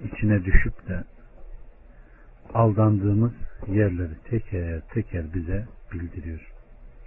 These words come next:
Ve asıl yurdun neresi olduğunu bize gösteriyor. Dünya hayatının durumunu, küçüklüğünü ve değersizliğini göstererek bakın ne diyor.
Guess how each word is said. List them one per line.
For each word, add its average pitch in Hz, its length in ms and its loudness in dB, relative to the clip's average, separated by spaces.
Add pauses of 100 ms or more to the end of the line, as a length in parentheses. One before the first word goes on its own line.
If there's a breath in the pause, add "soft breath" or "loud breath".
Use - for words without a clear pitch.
(600 soft breath)
Ve 104 160 0 (1040)
asıl 139 360 4
yurdun 110 520 4 (500)
neresi 113 520 6
olduğunu 95 440 2
bize 78 220 -10
gösteriyor. - 800 -14 (1300 soft breath)
Dünya 139 400 10
hayatının 120 640 8
durumunu, 98 600 8 (220)
küçüklüğünü 113 800 4 (560 soft breath)
ve 131 160 6
değersizliğini 123 840 8
göstererek 110 640 4 (100)
bakın 95 360 -2
ne 95 160 -2
diyor. 78 180 -10